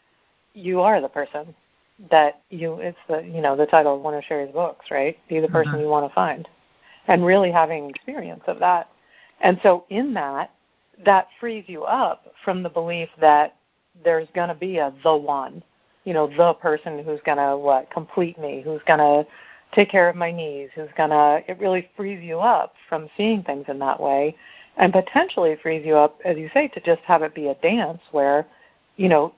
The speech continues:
Speaker 1: you get that, you have that experience, and you are in a relationship with this person, and you don't know what their experience is and what's going on for them really. And so potentially it's just a big, juicy exploration.
Speaker 2: Yeah.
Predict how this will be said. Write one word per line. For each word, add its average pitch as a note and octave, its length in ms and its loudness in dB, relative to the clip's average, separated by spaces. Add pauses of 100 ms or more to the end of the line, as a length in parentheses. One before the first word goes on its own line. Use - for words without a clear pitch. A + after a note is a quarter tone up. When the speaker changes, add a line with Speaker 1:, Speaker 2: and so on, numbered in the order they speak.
Speaker 1:
you F#3 220 -6
get A3+ 260 2
that, D#3+ 320 0
you E3+ 100 -16
have F3+ 280 4
that E3 120 0
experience, F#3 600 -8
and G3+ 280 -6
you F#3+ 200 -8
are G3 220 0
in G#3 100 -8
a G3+ 40 -6
relationship F#3+ 680 -6
with - 220 -10
this E3 160 -20
person, F#3 420 -4 (380)
and E3 200 2
you E3 80 0
don't G#3 220 0
know C#3+ 180 6
what D3 300 2 (100)
their D3 180 2
experience C#3+ 520 -8
is D#3+ 280 -2
and D3+ 120 -12
what's D3+ 240 0
going D3+ 220 -2
on D3 180 -2
for - 120 -2
them D3 220 0
really. D3+ 440 0 (400)
And E3+ 160 2
so E3+ 100 4
potentially E3+ 560 0
it's D#3 240 -2
just D#3+ 260 0
a D3+ 80 0
big, D#3 360 0 (520)
juicy E3 440 -6
exploration. E3+ 760 -4 (1120)
Speaker 2:
Yeah. D#3 380 6